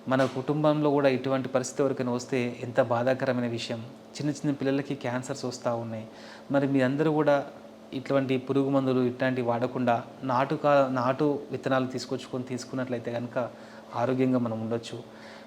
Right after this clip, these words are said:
కొంత సమయాన్ని మనం కేటాయించుకొని, మనందరం ఆరోగ్యం మీద దృష్టి పెట్టుకొని, మనం పండించుకొని తీసుకున్నట్లయితే, లేదా మీకు దగ్గరలో ఉన్నటువంటి రైతుల దగ్గర నుంచి ఇటువంటి విత్తనాలు ఇచ్చి మీరు పండించుకొని తీసుకున్నట్లయితే, మన ఇంటిల్లిపాది ఆరోగ్యంగా ఉండొచ్చు అనే విషయాన్ని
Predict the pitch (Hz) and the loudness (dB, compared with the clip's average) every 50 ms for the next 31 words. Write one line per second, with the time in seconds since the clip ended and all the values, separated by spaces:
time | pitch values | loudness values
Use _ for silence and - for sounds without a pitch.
0 | - - 165 156 156 - 170 - - 151 151 160 170 175 175 165 160 156 151 - | -4 0 0 2 4 4 2 4 2 2 2 2 2 2 2 2 2 2 0 0
1 | - 135 131 131 143 139 135 131 - - 135 131 135 143 139 135 127 120 117 123 | 0 0 2 4 4 2 2 0 -4 -4 -2 -2 -2 -2 -4 -4 -4 -4 -2 0
2 | 135 151 151 151 143 135 127 131 135 131 131 135 135 135 127 120 123 117 120 113 | 2 2 4 4 4 4 4 2 2 0 0 0 0 0 0 -2 -4 -6 -6 -4
3 | - - 131 - 131 131 127 - 131 127 131 131 123 117 123 - - - 131 123 | -4 -4 -2 -2 -4 -4 -2 -2 0 0 0 0 -2 -2 -6 -10 -10 -6 -4 -4
4 | 123 120 113 120 117 120 123 135 127 127 - - 135 131 135 131 127 - - - | -2 -2 -2 -4 -2 -2 -2 -2 -2 -4 -2 0 2 2 2 0 -2 -4 -8 -14
5 | - - - - - - - 135 127 - - 135 131 123 - 123 123 120 123 123 | -18 -18 -18 -18 -18 -12 -8 -8 -8 -6 -4 -4 -4 -2 0 -2 -2 -2 -2 -4
6 | 113 117 - - - - - - - 127 139 143 156 151 165 170 - - 147 147 | -4 -4 -8 -16 -18 -18 -18 -8 0 4 6 6 8 8 6 6 4 2 0 0
7 | 131 139 123 131 127 127 143 160 165 170 170 160 156 156 - 143 139 131 127 127 | 0 2 0 0 2 4 4 4 6 6 6 4 4 2 -2 -2 0 0 2 0
8 | 127 123 143 139 135 139 131 131 139 131 135 135 131 - 139 131 - 131 135 135 | 2 0 0 0 2 2 2 2 2 0 0 -2 -2 -4 -6 -4 -4 -6 -4 -2
9 | 135 131 131 127 127 123 - - 151 147 147 139 135 - - - 151 135 120 - | 0 0 2 0 0 -2 0 2 4 4 6 4 2 0 -2 -4 -2 -4 -4 -4
10 | - 131 131 123 - - 120 120 127 131 127 - - 139 131 127 127 120 - - | -4 -4 -4 -4 -4 -6 -4 -4 -2 -4 -4 -4 -4 -4 -2 -2 -4 -6 -4 -6
11 | 120 120 120 113 117 117 - 127 117 - - - - - - - - 127 120 117 | -6 -4 -4 -4 -4 -2 -2 -2 -2 -2 -6 -12 -16 -18 -18 -6 -2 0 0 2
12 | 117 123 120 147 143 143 139 - 135 131 127 120 117 117 120 123 123 127 123 120 | 0 0 0 2 0 0 2 2 4 4 4 4 2 0 0 0 2 0 0 0
13 | 120 120 120 120 117 117 - 123 120 117 113 110 110 110 - 131 127 127 123 120 | 0 0 0 -2 -2 -2 -2 -2 -2 -2 -2 -4 -6 -4 -4 -4 -2 -2 -4 -4
14 | 113 113 | -6 -8